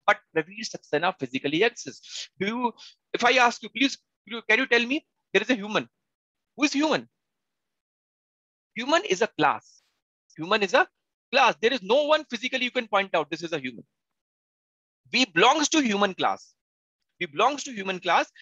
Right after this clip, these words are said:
and we physically exist. The thing which physically exists but is derived from the class, from the human class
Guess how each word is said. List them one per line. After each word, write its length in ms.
and 220
we 160
physically 520
exist. 300
The 180
thing 240
which 160
physically 480
exists 640
but 220
is 220
derived 480
from 400
the 200
class, 540
from 160
the 80
human 360
class 340